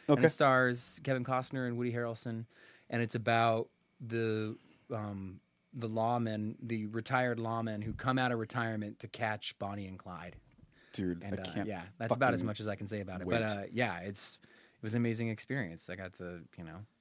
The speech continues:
Speaker 2: work with two titans of the industry and watch those guys do their thing. It was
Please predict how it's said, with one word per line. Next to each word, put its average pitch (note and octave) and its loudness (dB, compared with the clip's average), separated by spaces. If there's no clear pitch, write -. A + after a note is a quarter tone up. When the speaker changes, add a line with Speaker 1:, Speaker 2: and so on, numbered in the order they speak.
Speaker 2:
work G#2 -8
with - -10
two G#2 -6
titans G#2 -4
of F#2+ -8
the G2 -8
industry F#2+ -6
and F#2 -10
watch F2+ -8
those F#2 -8
guys F#2 -8
do G2 -10
their F#2+ -10
thing. F#2+ -8
It E2 -12
was F2 -20